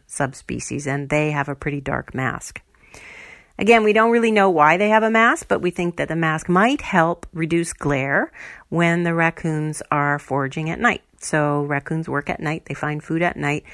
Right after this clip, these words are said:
And just like when you watch a football game and you see sometimes football players put smears of black paint or whatever that goo is that they put on their face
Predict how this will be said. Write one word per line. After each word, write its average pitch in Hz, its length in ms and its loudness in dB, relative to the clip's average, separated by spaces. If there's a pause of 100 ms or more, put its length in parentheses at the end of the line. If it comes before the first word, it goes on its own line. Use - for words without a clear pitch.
(400)
And 165 280 2
just 226 320 2
like 165 340 2
when 165 200 0
you 156 120 -2
watch 156 320 -2
a 165 60 -6
football 196 340 2
game 175 240 0
and 165 100 -2
you 156 60 -6
see 165 200 -6
sometimes 151 500 -6
football - 400 -2
players 170 320 -2
put - 240 -4 (320)
smears 190 580 2
of 156 220 -2
black 151 440 0
paint 165 380 -4
or 135 80 -4
whatever 147 300 0
that 139 280 -2
goo 151 260 0
is 147 260 0
that 135 120 -2
they 156 140 0
put 165 180 -2
on 156 160 -2
their 143 140 -4
face 170 400 -2